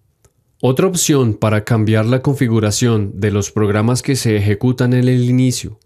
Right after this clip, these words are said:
Haga clic en el menú Inicio y seleccione la opción Todos los programas. Ahora, en este menú,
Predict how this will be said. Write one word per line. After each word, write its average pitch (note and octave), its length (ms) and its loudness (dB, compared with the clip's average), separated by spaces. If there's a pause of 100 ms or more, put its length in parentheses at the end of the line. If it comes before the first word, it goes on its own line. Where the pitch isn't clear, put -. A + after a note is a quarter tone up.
(880)
Haga C3+ 300 0
clic - 420 -2
en B2 160 2
el A#2 120 2
menú A2 360 2
Inicio C#3+ 560 0 (200)
y C3 120 0
seleccione C3 720 0
la A#2+ 100 2
opción A2+ 540 -2 (360)
Todos A2+ 380 0
los A#2+ 180 -2
programas. A2+ 720 -4 (1600)
Ahora, A#2+ 500 2
en A2+ 160 0
este A2+ 240 0
menú, D#3 480 2